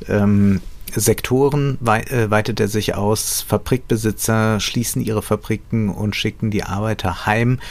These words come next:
Bekannt wird dieser Streik als der Streik der Bosse. Das größte Problem für Allendes Regierung besteht darin, dass die Versorgung der Bevölkerung sichergestellt werden muss. Die rechte Opposition will die Auslieferung von Lebensmitteln blockieren,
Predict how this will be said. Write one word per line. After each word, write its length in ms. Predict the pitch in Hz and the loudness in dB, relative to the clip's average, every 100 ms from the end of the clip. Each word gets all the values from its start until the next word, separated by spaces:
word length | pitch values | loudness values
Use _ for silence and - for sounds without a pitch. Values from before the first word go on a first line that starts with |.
| - | -10
Bekannt 480 | - - 113 139 - | -8 -2 0 0 0
wird 160 | 127 - | -2 0
dieser 220 | 117 92 | -2 -2
Streik 500 | - 95 117 - - | 0 0 0 -2 -6
als 220 | 104 - | -6 -2
der 140 | 98 | -2
Streik 580 | 85 - - 104 120 - | -2 -4 0 0 0 -2
der 180 | - 92 - - | -2 -2 -4 -4
Bosse. 380 | 101 - - - - - - - - - - - - - - - | 0 0 -2 -4 -10 -10 -10 -10 -10 -10 -12 -12 -12 -14 -16 -6
Das 160 | 110 | -6
größte 260 | - 170 - | 0 0 0
Problem 400 | - 110 127 123 | 0 2 2 2
für 180 | - 104 | 0 -2
Allendes 480 | 104 101 107 107 - | 0 0 0 0 -2
Regierung 460 | 101 - 135 127 | -4 -2 -2 0
besteht 340 | 110 95 104 - | -2 -4 -4 0
darin, 340 | 87 104 120 | 0 0 0
dass 220 | 107 95 | -2 -4
die 200 | - 101 | -4 -4
Versorgung 680 | - 98 92 95 107 117 123 | -2 -4 0 2 2 2 0
der 120 | 98 | 0
Bevölkerung 600 | 85 - 110 101 - 101 | -2 -2 0 0 -2 -4
sichergestellt 720 | 92 92 92 82 82 - - | -2 -2 -2 -2 -4 -6 -6
werden 280 | - 78 87 | -8 -6 -6
muss. 220 | 80 80 - - - - - | -6 -6 -10 -12 -14 -14 -2
Die 240 | 101 101 - | 0 2 0
rechte 440 | - 101 113 - 120 | -8 -2 -2 0 -2
Opposition 720 | - 117 104 - 113 117 117 | 0 0 0 0 2 2 2
will 100 | 107 | 2
die 160 | 107 | 0
Auslieferung 580 | - 110 - 120 - 98 | -2 -4 -2 -4 -2 -2
von 240 | 92 98 92 | 0 0 2
Lebensmitteln 540 | 127 135 - 98 95 | 2 0 -4 -4 -4
blockieren, 920 | - 90 82 - - 151 - 101 123 | -2 -4 -2 -4 0 2 4 2 2